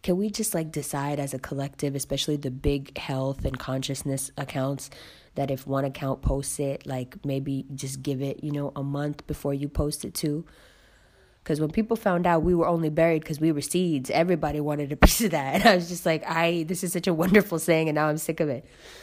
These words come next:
<coughs> Excuse me, let's update it. So as I was sitting here saying that to you yesterday, I looked out onto the porch here, and, which is paved,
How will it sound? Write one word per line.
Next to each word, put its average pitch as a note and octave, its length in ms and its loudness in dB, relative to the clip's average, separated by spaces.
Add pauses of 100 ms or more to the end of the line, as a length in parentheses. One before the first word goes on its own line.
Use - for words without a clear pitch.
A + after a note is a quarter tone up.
(440)
<coughs> - 580 0
Excuse F3+ 380 -4
me, C#3 100 -4
let's D3 220 -4
update C#3+ 340 -2
it. - 160 -10 (1600)
So D3 560 -2
as D#3 200 0
I D#3 100 0
was C#3+ 160 -2
sitting D3 240 -4
here C#3+ 140 -6
saying C#3+ 360 -4
that C#3+ 220 -6
to D#3 100 -6
you C#3+ 80 -2
yesterday, C#3+ 580 -4
I C#3+ 80 -4
looked D3 320 -4
out C#3 300 -8 (680)
onto C#3+ 280 -6
the C#3 100 -8
porch C#3 360 -6
here, D3+ 160 -4
and, C#3+ 420 -6
which C#3+ 280 -2
is C3+ 160 -2
paved, C#3 520 0